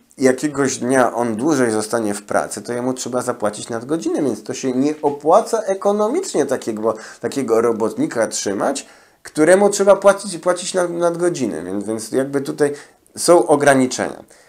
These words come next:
Taki, y, taki zakład nie może pracować w sposób nieograniczony. Mm, właśnie w-, są jakieś właśnie ten normowany czas pracy.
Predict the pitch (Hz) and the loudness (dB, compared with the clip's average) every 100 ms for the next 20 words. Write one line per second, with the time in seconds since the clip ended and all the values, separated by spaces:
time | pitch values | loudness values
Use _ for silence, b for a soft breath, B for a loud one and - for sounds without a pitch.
0 | b b _ _ _ - 151 151 156 131 | b b _ _ _ 2 2 4 2 2
1 | 113 123 117 151 151 135 135 131 117 110 | 4 4 6 4 2 4 4 6 4 4
2 | 131 147 139 127 - 113 - 104 95 - | 2 2 2 2 2 0 2 0 -2 -6
3 | - - 113 107 95 - 101 110 120 143 | -12 -8 -6 -4 -8 -12 -10 -4 0 4
4 | 127 107 107 98 - 90 95 175 196 _ | 4 4 0 0 -4 -4 -2 -4 -6 _
5 | _ 110 113 113 110 107 104 101 101 98 | _ -6 -4 -2 -2 -2 -2 -2 -2 -4
6 | 101 95 92 90 92 87 87 90 - - | -6 -6 -4 -4 -6 -6 -8 -12 -14 -20
7 | _ - 107 - 131 113 104 101 101 90 | _ -14 -6 2 2 4 2 -2 -6 -6
8 | 98 92 92 90 104 120 110 101 98 95 | -6 -6 -6 -2 0 0 0 -2 -4 -4
9 | 95 95 - 78 73 - 156 | -8 -10 -8 -6 -6 -4 -4